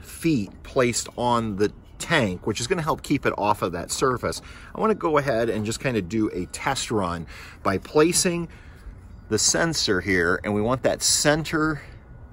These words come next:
circle, that's the actual sensor. We wanna try to get that as close as possible, it says, to the center. And you can see it just clips on. And then what we're gonna do is we're gonna go ahead and check on our app to see if it's actually reading.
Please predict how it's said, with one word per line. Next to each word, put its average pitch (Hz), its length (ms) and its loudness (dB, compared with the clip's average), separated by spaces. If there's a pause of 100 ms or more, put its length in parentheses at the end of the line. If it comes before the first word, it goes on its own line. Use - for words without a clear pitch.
(500)
circle, 185 540 4 (140)
that's 113 220 2
the 135 80 2
actual 127 260 2
sensor. 135 320 0
We 139 100 2
wanna 180 140 -2
try 175 120 -2
to 156 60 -2
get 147 120 0
that 110 160 2
as 95 100 -2
close 147 500 0
as 143 100 -4
possible, 120 520 0
it - 80 -6
says, 95 240 -2
to 104 100 -6
the 90 80 -4
center. 85 360 -2 (300)
And 120 100 0
you 127 60 2
can 123 60 0
see 208 200 4
it 117 100 4
just 170 260 -2
clips - 360 -2
on. 127 340 0 (500)
And 117 140 0
then 202 120 6
what 208 120 6
we're 147 100 4
gonna 131 200 2
do 117 280 2
is 107 120 0
we're 113 100 2
gonna 127 120 0
go 127 140 4
ahead 107 340 0 (380)
and 92 220 -2
check - 600 0 (260)
on 110 300 2
our 92 360 2
app 131 440 -2 (180)
to 101 100 -6
see 95 500 0 (800)
if 120 180 4
it's 113 140 0
actually 101 380 0
reading. 85 400 -6